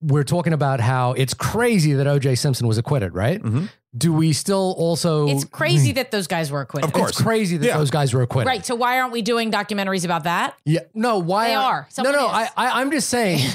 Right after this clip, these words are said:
Speaker 3: <laughs>
Speaker 1: the point of this documentary is to draw a line between those two things and say,
Speaker 3: Mm.
Speaker 1: yeah, we, we, everyone does think it's crazy that O J was acquitted, but do we really, do, are we really surprised given that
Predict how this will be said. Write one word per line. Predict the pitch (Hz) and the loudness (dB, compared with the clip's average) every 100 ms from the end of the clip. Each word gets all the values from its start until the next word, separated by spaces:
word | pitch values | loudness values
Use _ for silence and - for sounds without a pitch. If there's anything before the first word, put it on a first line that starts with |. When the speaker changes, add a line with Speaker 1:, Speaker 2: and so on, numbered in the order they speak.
| 214 | -2
Speaker 3:
<laughs> | 170 | -2
Speaker 1:
the | 160 185 | 0 0
point | - 240 277 | 2 2 2
of | 208 | 0
this | 151 139 | 0 0
documentary | 151 135 143 131 120 110 107 95 _ _ - | -2 0 0 2 2 2 0 -2 _ _ -2
is | 156 | 0
to | - | 0
draw | 131 165 151 | 0 0 0
a | |
line | 131 135 131 | 0 0 0
between | 120 - 117 | 0 0 2
those | 113 110 | 2 0
two | 123 | -2
things | 110 123 98 98 - | 0 0 -2 -6 -4
and | - 139 | -2 0
say, | - 160 143 127 | 0 0 0 0
Speaker 3:
Mm. | 170 165 170 | -2 -4 -2
Speaker 1:
yeah, | 190 269 185 | 0 0 0
we, | 147 233 214 - | 0 0 -2 -2
we, | 147 185 214 180 | 2 4 2 0
everyone | 196 254 240 | 0 0 0
does | 180 277 - | 0 0 0
think | 165 | -2
it's | 147 | -2
crazy | - 147 123 | 0 0 0
that | 120 | 0
O | 120 | 0
J | 113 120 | 0 0
was | 110 | 0
acquitted, | 110 120 98 - - - | -2 -2 -2 -6 -16 -6
but | 180 | -2
do | 254 | 0
we | 285 | 0
really, | 247 302 320 285 254 - _ _ _ _ - | 2 2 0 0 -2 -4 _ _ _ _ -4
do, | 175 240 | 0 2
are | 185 | 2
we | 226 | 2
really | 220 254 311 | 2 2 0
surprised | 254 202 - 202 190 139 113 113 107 | 0 -2 -2 0 0 2 2 0 -2
given | 185 233 247 151 | 0 0 2 2
that | 107 85 107 | 2 2 0